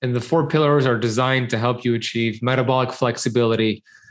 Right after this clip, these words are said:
And I teach the, these ancient healing strategies that we have available to us, ketosis, fasting. There's even a chapter about carnivore in there. And there's even a chapter, chapter twelve, on how to do keto and fasting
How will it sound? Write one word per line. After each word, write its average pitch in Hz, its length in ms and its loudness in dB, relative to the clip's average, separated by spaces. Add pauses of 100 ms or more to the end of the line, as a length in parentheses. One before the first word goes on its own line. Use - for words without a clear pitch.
(240)
And 131 260 -2
I 139 120 2
teach 156 580 0
the, 131 280 0
these 135 240 0
ancient 139 360 0
healing 143 320 0
strategies 113 480 -2
that 117 140 -2
we 113 100 2
have 113 120 2
available 131 460 2
to 120 140 -2
us, 107 440 -4 (120)
ketosis, 120 800 0 (400)
fasting. 120 720 -2
There's 123 180 2
even 131 200 2
a 120 60 0
chapter 120 380 0
about 110 300 -4
carnivore 135 560 0
in 127 140 0
there. 127 360 0 (400)
And 196 160 2
there's 151 220 4
even 143 180 2
a 131 60 0
chapter, 127 560 -2
chapter 120 320 -4
twelve, 131 380 0
on 117 100 -4
how 123 160 -2
to 123 80 0
do 120 180 -2
keto 123 360 0
and 110 120 -8
fasting 113 560 -6